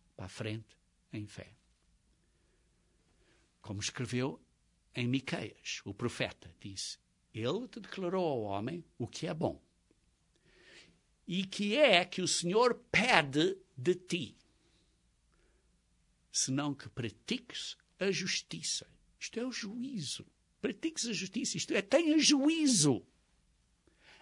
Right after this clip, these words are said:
Ames a misericórdia. E andes humildemente, está claro,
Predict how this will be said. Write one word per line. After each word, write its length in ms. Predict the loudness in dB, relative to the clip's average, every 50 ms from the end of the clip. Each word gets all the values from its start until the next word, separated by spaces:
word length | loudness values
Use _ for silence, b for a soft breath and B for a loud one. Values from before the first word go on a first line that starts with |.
| b b _ _ 4
Ames 480 | 6 8 8 8 6 6 6 6 6
a 60 | 6
misericórdia. 1000 | 4 4 4 4 4 4 4 2 2 4 6 6 6 6 6 4 0 -4 -10 -12 -16 -20 -20 _ _ _ _ _ B B B B B B B -2
E 180 | 2 2 4 4
andes 640 | 6 8 8 8 8 8 6 2 2 2 0 -2 -4 _ _ 0
humildemente, 920 | 2 4 6 6 6 6 4 4 4 4 4 4 4 0 -2 -2 -2 0 0 -2 -4 -8 _ _ _ _ _ _ _ _ _ _ _ _ _ _ _ _ _ _
está 120 | _ -14 -14
claro, 440 | -12 -10 -8 -8 -8 -8 -12 -14